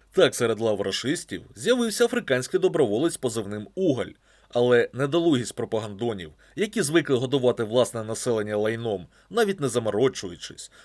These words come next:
бо руський Іван Сесхаве цього разу наштовхнулась на людей,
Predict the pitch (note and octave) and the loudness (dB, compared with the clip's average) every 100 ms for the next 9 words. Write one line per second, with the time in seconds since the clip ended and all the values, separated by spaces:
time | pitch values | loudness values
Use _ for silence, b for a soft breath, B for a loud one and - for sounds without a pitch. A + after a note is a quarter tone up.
0 | B C#3 C3 - D#3+ C#3+ - C3 B2 C3 | B 2 2 2 0 0 -4 -4 -4 -2
1 | B2 B2+ B2+ A2+ A#2+ G#2 - D#3 C#3+ F#2+ | 0 -2 -4 -8 -6 -6 -4 -2 -2 -4
2 | B1+ _ b - B3 A3+ A#3+ C3+ D3 F#3 | -8 _ b 0 2 4 4 4 2 0
3 | G3+ - G3+ - A#2+ A#2 A#2 A#2+ A2 G2 | -2 -2 -4 -4 -2 0 0 -4 -4 -4
4 | G#2+ B2+ | -2 -2